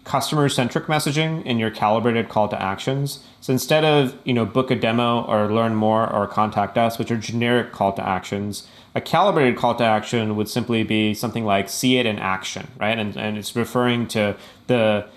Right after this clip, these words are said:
component of the platform that you're looking at, right?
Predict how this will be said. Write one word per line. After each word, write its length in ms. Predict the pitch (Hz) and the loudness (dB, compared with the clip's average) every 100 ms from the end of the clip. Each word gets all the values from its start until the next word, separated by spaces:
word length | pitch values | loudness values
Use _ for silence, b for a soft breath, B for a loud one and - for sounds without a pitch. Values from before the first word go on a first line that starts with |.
| B | B
component 720 | - 135 - - 143 143 139 | -2 -2 -2 0 2 4 2
of 320 | - 123 113 110 | 2 0 0 -2
the 60 | |
platform 600 | 107 107 107 - 110 104 | 0 2 2 2 0 2
that 180 | 101 95 | -2 -2
you're 100 | 98 | -4
looking 340 | 92 90 - | -4 -8 -10
at, 180 | - - | -12 -10
right? 260 | 98 98 | -4 -4